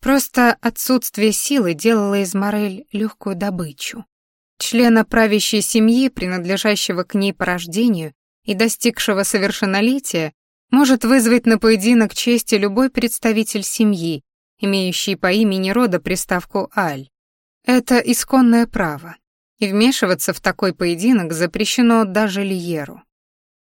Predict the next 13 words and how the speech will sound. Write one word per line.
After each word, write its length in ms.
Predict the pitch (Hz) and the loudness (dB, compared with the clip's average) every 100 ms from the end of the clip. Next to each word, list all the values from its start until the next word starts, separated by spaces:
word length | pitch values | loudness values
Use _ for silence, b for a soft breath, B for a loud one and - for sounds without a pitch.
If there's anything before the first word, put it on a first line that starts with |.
| _ | _
«То 100 | - | -4
есть 240 | 214 208 - | -2 -2 -2
над 240 | 202 196 | -2 0
нашими 400 | 175 233 - 202 | 2 2 2 0
с 160 | 196 - | 0 -2
Арияром 520 | 196 185 220 214 190 | -2 0 0 0 0
детьми 500 | 170 175 - 190 220 _ _ _ _ | -4 -6 -2 -2 -2 _ _ _ _
всегда 440 | - - 185 220 | -8 -4 0 2
будет 300 | 226 196 214 | 2 0 -2
висеть 320 | 185 196 240 - | -2 -2 0 0
угроза 440 | 180 208 247 196 | 0 2 2 2
преждевременной 800 | 185 196 185 180 202 226 202 190 | 0 -2 -2 -2 2 4 4 0
кончины?» 680 | - 190 190 - 294 233 | -2 -4 -2 0 2 2